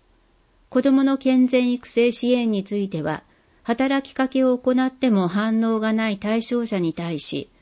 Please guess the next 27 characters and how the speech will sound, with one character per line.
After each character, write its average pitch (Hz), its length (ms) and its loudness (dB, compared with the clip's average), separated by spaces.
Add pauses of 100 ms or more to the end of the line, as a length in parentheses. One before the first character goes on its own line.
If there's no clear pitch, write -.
(320)
よ 240 140 4
り 262 140 2
多 247 160 0
様 254 260 4
な 247 120 2
働 226 440 0
き - 40 -20
か 220 160 -4
け 226 160 0
を 208 180 2
行 196 140 -4
う 196 280 0
た 180 160 -6
め、 175 240 -2 (380)
他 262 140 0
の 240 140 2
機 - 140 -18
関 254 260 0
と 214 100 -2
の 180 140 -2
連 208 260 -2
携 220 200 0
な 220 120 -2
ど 214 120 -4
に 170 180 -2
よ 165 100 -4
り、 156 240 -6